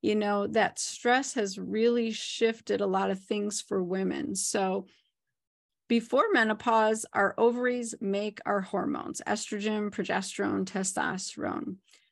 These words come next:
The adrenal glands make a little bit of them as well. And as long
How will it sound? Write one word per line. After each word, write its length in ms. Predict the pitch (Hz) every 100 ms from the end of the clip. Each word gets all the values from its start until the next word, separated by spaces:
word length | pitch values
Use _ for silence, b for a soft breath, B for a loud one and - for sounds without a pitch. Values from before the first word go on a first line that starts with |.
| b
The 220 | 202 240
adrenal 560 | 240 196 214 247 320 392
glands 760 | - 208 190 180 185 233 277 -
make 540 | 208 208 202 202 220 -
a 80 | 214
little 420 | 202 202 196 214
bit 360 | 196 196 202 - _
of 380 | 175 185 190 185
them 280 | 190 190 196
as 260 | - 214 220
well. 580 | 214 247 - - - 190 b b b b -
And 200 | 247 254
as 400 | 262 240 233 -
long 260 | 247 277